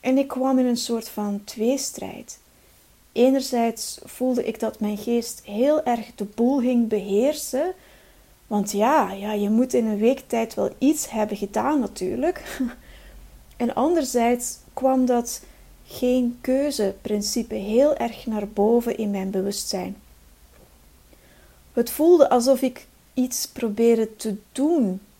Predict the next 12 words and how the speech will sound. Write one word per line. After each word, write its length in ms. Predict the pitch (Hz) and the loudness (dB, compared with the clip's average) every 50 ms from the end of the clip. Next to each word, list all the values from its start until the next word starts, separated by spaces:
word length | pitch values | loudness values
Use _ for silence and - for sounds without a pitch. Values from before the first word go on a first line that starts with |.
| _ _ _ | _ _ _
binnenin 600 | - 233 233 240 240 233 226 226 226 220 220 - - | 0 2 2 4 2 2 2 0 0 -2 -2 -2 -4
een 340 | 208 202 196 196 196 - | -4 -2 -2 -4 -4 -2
wereld 680 | 202 208 214 240 262 277 302 302 311 320 311 - - - - - - - - - _ _ _ _ _ | 0 2 4 4 4 4 4 2 2 0 -4 -12 -14 -14 -20 -20 -20 -20 -20 -20 _ _ _ _ _
waarin 440 | - 240 233 233 233 233 240 226 226 | -6 -2 0 2 4 4 4 4 4
mijn 400 | 214 214 208 208 202 196 196 202 | 2 0 0 -2 -2 0 2 4
lijf 580 | 214 214 226 240 254 277 277 277 - - - - _ _ _ _ _ _ _ _ | 4 4 4 4 2 0 -2 -4 -10 -16 -18 -20 _ _ _ _ _ _ _ _
haar 240 | _ - 226 214 - - | _ -6 -4 -4 -4 -6
eigen 440 | - 208 202 226 262 285 294 277 285 | -6 -4 -2 -2 0 0 0 -2 -4
traject 680 | - - 220 202 196 190 185 185 - - - - - | -4 -4 -2 0 0 -2 -4 -6 -8 -14 -16 -16 -12
en 220 | - 220 202 202 208 | -8 -8 -8 -8 -6
timing 520 | - 196 196 196 196 196 190 190 185 220 | -8 -6 -6 -6 -6 -6 -6 -6 -6 -4
heeft. 520 | 208 180 - - - - - - - - | -4 -4 -6 -6 -8 -14 -14 -14 -14 -16